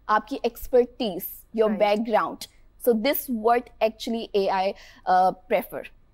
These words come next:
Speaker 2: अगर हम बात करें रिमोट वर्किंग की
Speaker 1: या।
Speaker 2: और फ्लेक्सिबल वर्क आवर्स की, एआई किस तरह से लेवरेज कर रहा है इस सिस्टम
Speaker 1: So
Speaker 2: को?
Speaker 1: A I is creating very ease for human beings here। Like अगर हम रिमोट असिस्ट की बात करें, वर्चुअल असिस्टेंट्स की बात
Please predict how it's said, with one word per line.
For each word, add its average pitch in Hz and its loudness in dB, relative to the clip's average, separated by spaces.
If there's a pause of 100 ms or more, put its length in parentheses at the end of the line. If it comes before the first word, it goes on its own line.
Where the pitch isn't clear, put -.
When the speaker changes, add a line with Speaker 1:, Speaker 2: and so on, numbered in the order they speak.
(180)
Speaker 2:
अगर 254 -2
हम 294 -4
बात 220 0
करें 247 -4
रिमोट 226 -2
वर्किंग 180 -8
की 170 -12
Speaker 1:
या। 190 -10
Speaker 2:
और 220 -2
फ्लेक्सिबल 247 -6
वर्क 214 -4
आवर्स 170 -4
की, 165 -16 (340)
एआई 269 -4
किस 262 -8
तरह 262 -6
से 262 -6
लेवरेज 202 -4
कर 175 -8
रहा 170 -6
है 170 -6
इस 175 -14
सिस्टम 220 -8
Speaker 1:
So 202 -2
Speaker 2:
को? 202 -4
Speaker 1:
A 233 -2
I 285 -4
is 302 -14
creating 311 -4
very 311 -6
ease - -8 (520)
for 208 2
human 226 -2
beings 180 -4
here। - -8
Like 240 2
अगर 233 0
हम 233 0
रिमोट 233 0
असिस्ट 381 -8
की 349 -6
बात 226 2
करें, 226 -2
वर्चुअल 214 0
असिस्टेंट्स 269 -6
की 277 -6
बात 208 0